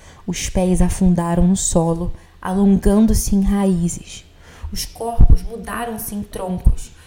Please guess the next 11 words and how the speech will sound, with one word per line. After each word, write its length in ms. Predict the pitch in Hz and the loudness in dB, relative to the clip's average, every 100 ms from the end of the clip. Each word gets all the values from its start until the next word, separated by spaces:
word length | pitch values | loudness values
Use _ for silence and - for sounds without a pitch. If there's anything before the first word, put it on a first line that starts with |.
| - - | -20 -10
Os 160 | - | -4
braços 480 | - - 226 220 202 | 2 2 0 -10 -12
estenderam-se 840 | 220 - 254 233 226 226 214 - | -12 -10 -10 -6 -6 -4 -6 -8
em 60 | 202 | -10
folhagem 720 | - 190 180 160 165 170 165 - _ _ | -10 -12 -10 -10 -8 -8 -10 -14 _ _
e, 240 | 196 175 - - - | -14 -12 -12 -16 -8
transformados 1000 | 185 196 - - - 170 196 214 202 180 | -4 -2 -2 -2 0 2 2 0 0 0
em 200 | 185 175 | 0 0
árvores, 640 | 180 180 175 180 185 190 | -2 -4 -4 -2 -4 -4
ali 260 | 214 208 180 | -6 -6 -10
ficaram, 640 | - - - - 165 175 | -10 -12 -10 -10 -10 -14